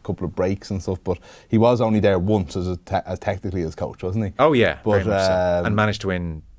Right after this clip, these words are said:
Speaker 1: yeah,
Speaker 2: three
Speaker 1: but, like,
Speaker 2: Grand
Speaker 1: if, if
Speaker 2: Slams,
Speaker 1: it,
Speaker 2: four
Speaker 1: like,
Speaker 2: Six Nations, World Cup semi-final. I mean, it was extraordinary.
Speaker 1: And Wales, more than any team in the history of the world, tend to win a Grand Slam out of nowhere when you think that they're absolute, they're not even a contender.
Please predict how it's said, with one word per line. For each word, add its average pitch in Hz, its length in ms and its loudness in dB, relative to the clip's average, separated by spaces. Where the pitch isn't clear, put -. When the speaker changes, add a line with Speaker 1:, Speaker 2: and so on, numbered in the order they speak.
Speaker 1:
yeah, 120 300 -4
Speaker 2:
three 117 160 2
Speaker 1:
but, 131 40 4
like, 127 100 4
Speaker 2:
Grand 95 140 2
Speaker 1:
if, - 60 -4
if 95 100 4
Speaker 2:
Slams, 95 160 2
Speaker 1:
it, - 40 -8
Speaker 2:
four - 100 2
Speaker 1:
like, - 80 2
Speaker 2:
Six - 200 -4
Nations, 90 360 -4
World 98 180 2
Cup 90 100 -4
semi-final. 85 560 0
I 82 60 -2
mean, 85 140 -2
it 85 60 -2
was 82 120 -6
extraordinary. 85 520 -4
Speaker 1:
And 135 300 0
Wales, 123 760 4
more 113 240 6
than 107 140 2
any 107 220 2
team 95 520 0
in 95 220 -2
the 82 80 0
history - 380 0
of 90 80 0
the 95 80 0
world, 92 520 0
tend 90 300 0
to 82 440 2
win 92 220 2
a 92 60 -2
Grand 85 300 0
Slam 87 260 2
out 85 120 4
of 82 80 0
nowhere 82 600 4
when 90 220 0
you 87 100 4
think 87 220 0
that 82 120 -2
they're 82 180 0
absolute, 80 340 0
they're 87 120 2
not 90 140 4
even 85 180 4
a 82 60 0
contender. 82 640 0